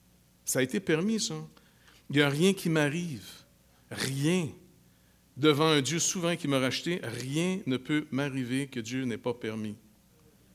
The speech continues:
Ça vous donne pas la permission de m'écœurer après le message, là, mais, mais rien peut, rien peut m'arriver, absolument rien. Je suis obligé de constater que Dieu permet le mal à mon égard.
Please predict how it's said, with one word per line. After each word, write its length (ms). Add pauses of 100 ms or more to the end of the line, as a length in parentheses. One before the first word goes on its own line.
(460)
Ça 60
vous 60
donne 180
pas 80
la 60
permission 340
de 40
m'écœurer 300
après 160
le 60
message, 400
là, 80
mais, 180 (800)
mais 180
rien 380
peut, 460 (300)
rien 440
peut 200
m'arriver, 720
absolument 720
rien. 300 (920)
Je 120
suis 80
obligé 320
de 100
constater 560
que 100
Dieu 200
permet 800
le 160
mal 240
à 40
mon 180
égard. 320